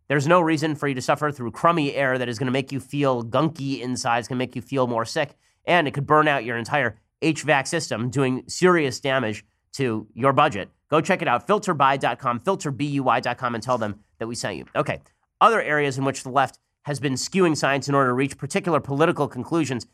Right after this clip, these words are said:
This is an amazing, amazing story. This one's out of Berkeley. So we talked about a couple of weeks ago,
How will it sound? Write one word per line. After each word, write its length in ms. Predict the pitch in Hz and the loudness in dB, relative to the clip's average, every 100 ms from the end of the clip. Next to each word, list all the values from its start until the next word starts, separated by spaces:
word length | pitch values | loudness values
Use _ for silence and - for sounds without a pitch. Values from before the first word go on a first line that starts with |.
| _ _ - | _ _ 0
This 320 | 214 220 - | 2 2 -4
is 140 | - 151 | -4 0
an 60 | |
amazing, 560 | 147 135 156 170 143 135 | 2 4 2 2 0 -2
amazing 480 | 120 139 156 139 123 | 0 2 2 0 -4
story. 240 | - 120 | -2 -4
This 100 | 123 | 0
one's 160 | 165 143 | 2 2
out 100 | 127 | 2
of 60 | |
Berkeley. 340 | 101 143 107 90 | 4 2 0 -2
So 240 | 165 131 - _ _ _ - | 0 0 -4 _ _ _ -8
we 160 | 170 | -6
talked 320 | 185 233 233 - | 2 4 4 -2
about 400 | 147 127 - _ _ _ - | 0 2 0 _ _ _ -8
a 80 | 120 | -2
couple 260 | 185 175 | 0 0
of 140 | 131 131 | 0 -2
weeks 180 | 147 | -4
ago, 300 | 139 113 90 | -2 -2 -2